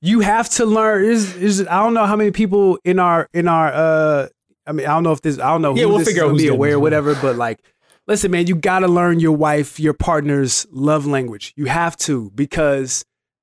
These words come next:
Speaker 1: my wife is somebody, I'm a gift gi-, well, I'm a little bit of everything. Like, I don't feel like there's, like, one, but I feel like you have, like, a primary and a secondary, but, like, people just want love, right? Um, I'm a gift giver. I like giving gifts.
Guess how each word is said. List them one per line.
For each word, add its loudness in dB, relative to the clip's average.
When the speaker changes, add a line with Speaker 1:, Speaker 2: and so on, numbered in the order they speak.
Speaker 1:
my -2
wife 0
is -4
somebody, -2
I'm 0
a 2
gift -2
gi-, 0
well, 0
I'm 0
a 0
little 2
bit 0
of 0
everything. -6
Like, -4
I -2
don't -2
feel -4
like -2
there's, -6
like, -10
one, -16
but 0
I -2
feel -2
like -2
you 2
have, 0
like, -2
a -10
primary -2
and -2
a -6
secondary, -4
but, -6
like, -6
people -2
just -6
want -4
love, -6
right? -4
Um, -4
I'm 0
a 2
gift 0
giver. -2
I -2
like 0
giving 0
gifts. -4